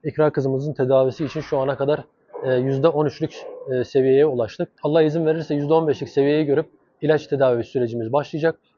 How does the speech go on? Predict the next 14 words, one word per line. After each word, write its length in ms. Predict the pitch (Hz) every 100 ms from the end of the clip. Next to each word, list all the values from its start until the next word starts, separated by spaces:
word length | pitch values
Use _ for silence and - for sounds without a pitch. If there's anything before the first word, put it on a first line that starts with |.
| _
Ondan 260 | 151 160 156
sonra 220 | 147 151
yüzde 240 | 151 143
yirmiler, 380 | 151 147 127 139
otuzlar, 480 | 156 135 127 143 151
kırklar, 300 | 147 143 147
ellilere, 360 | 143 139 143
altmışlara 580 | 147 139 - - 127 165 - _ _ 131
ve 80 |
en 140 | 147 170
sonunda 360 | - 131 131
da 100 | 139
en 160 | 147 160
nihayetinde 680 | 143 117 113 - 135 165